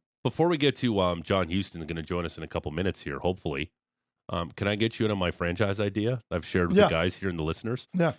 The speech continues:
Speaker 1: I wanna open a coffee donut shop called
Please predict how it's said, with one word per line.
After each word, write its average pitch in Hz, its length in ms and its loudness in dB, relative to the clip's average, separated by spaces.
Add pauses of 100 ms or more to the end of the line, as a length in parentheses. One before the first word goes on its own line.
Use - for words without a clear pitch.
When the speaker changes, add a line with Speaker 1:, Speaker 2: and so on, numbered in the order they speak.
(200)
Speaker 1:
I 107 80 6
wanna 147 260 4
open 127 360 0
a 87 60 -2
coffee 101 680 -2 (120)
donut 95 280 0
shop 76 400 -4
called 80 320 -4